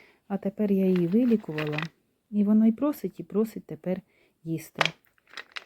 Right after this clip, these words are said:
Але ж хоче чогось добренького. Що ми хочемо?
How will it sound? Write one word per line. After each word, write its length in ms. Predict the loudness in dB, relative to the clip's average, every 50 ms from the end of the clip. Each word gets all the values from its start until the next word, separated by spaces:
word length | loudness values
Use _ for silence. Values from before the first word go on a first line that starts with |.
| -20 _ _ _ _ _ _ _ _ _ _ _ _ -8
Але 220 | -4 0 2 2
ж 100 | 2 0
хоче 260 | -2 -4 -4 -4 -6 -8
чогось 420 | -6 -6 -2 -2 0 0 0 0
добренького. 720 | 2 2 2 2 0 -4 -6 -6 -8 -8 -8 -8 -8 -10 -12 -14 _ -10 -10 -10 -10 -14 -20 _ _ -20 -20 _ _ _ _ _ -8 -2 -2 -2 -2 -4 -8 _ -16 -16 -16 -16 -14 -16 -16 -14 -14 -12 -10 -6 -6 -6 -6 _ _ _ _ _ _ _ _ _ _
Що 240 | -16 -6 0 2 4
ми 120 | 4 4
хочемо? 580 | 2 -2 -4 -6 -6 -6 -6 -4 -2 -2 -4